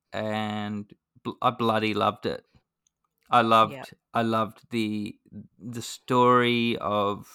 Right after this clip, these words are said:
Speaker 1: um, S-, Sa-, our Sam's struggle,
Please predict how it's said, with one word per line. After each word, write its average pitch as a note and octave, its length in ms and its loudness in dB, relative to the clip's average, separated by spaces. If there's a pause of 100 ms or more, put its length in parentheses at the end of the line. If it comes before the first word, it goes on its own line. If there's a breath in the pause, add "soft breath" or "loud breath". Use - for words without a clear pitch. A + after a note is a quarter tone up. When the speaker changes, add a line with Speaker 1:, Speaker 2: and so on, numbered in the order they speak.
(220)
Speaker 1:
um, F2+ 680 -8 (680)
S-, - 220 -20
Sa-, B2+ 340 -2
our A#2 280 2
Sam's A2 960 -4 (260)
struggle, C3 800 2